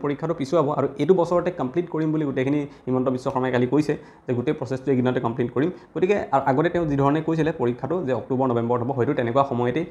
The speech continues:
পাবগৈ। যদি আমি সেইটো সময়লৈকে চাওঁ, অক্টোবৰ নৱেম্বৰলৈকে, তেতিয়াহ'লে, আ, আমাৰ হাতত এতিয়াও তিনি চাৰি মাহ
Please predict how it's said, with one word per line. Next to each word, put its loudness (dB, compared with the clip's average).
পাবগৈ। 4
যদি 0
আমি 0
সেইটো -4
সময়লৈকে -4
চাওঁ, 0
অক্টোবৰ -2
নৱেম্বৰলৈকে, 0
তেতিয়াহ'লে, 2
আ, 4
আমাৰ 2
হাতত 2
এতিয়াও 0
তিনি 0
চাৰি 0
মাহ 2